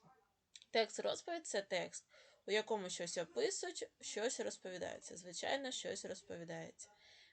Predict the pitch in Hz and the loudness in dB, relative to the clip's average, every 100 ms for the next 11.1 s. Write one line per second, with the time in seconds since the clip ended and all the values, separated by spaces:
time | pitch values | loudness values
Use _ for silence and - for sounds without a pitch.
0 | - 226 339 370 262 247 233 - 269 277 | -4 4 6 4 2 2 2 2 2 2
1 | - 175 165 - 202 196 208 208 - 208 | 0 0 0 -2 -6 2 2 2 -2 -4
2 | - 170 165 208 233 208 196 202 - 175 | -4 -6 -4 -4 -4 -6 -6 -8 -8 -10
3 | 180 170 185 196 - - 175 170 196 294 | -6 0 2 2 2 -6 -6 0 2 2
4 | 285 262 240 214 202 196 185 165 170 175 | -2 -2 0 0 0 2 2 0 -6 -8
5 | 156 151 - 208 - _ _ - - _ | -10 -14 -18 -20 -20 _ _ -20 -20 _
6 | - 320 339 233 175 170 - 175 156 170 | 0 2 4 2 0 0 -6 -10 -12 -16
7 | _ _ _ - _ _ _ _ _ _ | _ _ _ -20 _ _ _ _ _ _
8 | _ _ _ _ _ _ _ - _ - | _ _ _ _ _ _ _ -20 _ 4
9 | 277 349 - 220 190 190 254 - 220 214 | 4 4 -2 4 4 4 2 2 -2 -2
10 | - 240 311 247 180 - 202 247 277 294 | 2 4 4 2 0 2 4 4 2 -2